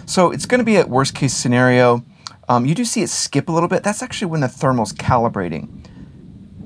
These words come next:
Now, what's interesting here is I've almost disappeared completely visually, but from the thermal, and you can see after that calibration, <laughs> I'm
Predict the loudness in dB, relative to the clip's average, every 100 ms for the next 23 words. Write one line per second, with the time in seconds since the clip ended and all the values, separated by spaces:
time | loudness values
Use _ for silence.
0 | -20 -20 -4 0 2 0 0 -2 -2 -4
1 | -4 -2 -2 -2 -4 -8 -4 -4 -2 -4
2 | -2 -4 -6 -6 -6 -8 -6 -6 -6 -10
3 | -10 -6 -6 -4 -6 -2 0 0 -2 -6
4 | -8 -14 _ -20 -20 -20 -20 -18 -10 -6
5 | -2 -2 -2 0 2 2 0 0 -2 -6
6 | -4 -4 -4 -4 -2 -2 -2 -2 -2 -2
7 | -4 -4 -8 -6 -4 2 2 2 -2